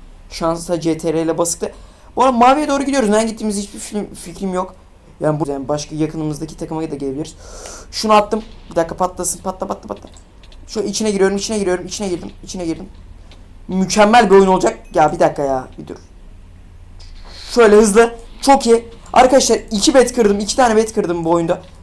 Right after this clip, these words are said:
Dünyanın en iyi oyunlarından biri. Yani şu an benim attığım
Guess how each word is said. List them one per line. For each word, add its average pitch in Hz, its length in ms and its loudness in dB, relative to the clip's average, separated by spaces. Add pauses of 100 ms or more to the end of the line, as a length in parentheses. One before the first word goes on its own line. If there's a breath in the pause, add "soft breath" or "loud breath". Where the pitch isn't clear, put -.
(160)
Dünyanın 226 300 2
en 233 100 0
iyi 214 160 -2 (380)
oyunlarından 190 560 0
biri. 180 280 -4
Yani 151 140 0
şu 160 120 -6
an 151 140 -2
benim 160 260 -4
attığım 156 420 -4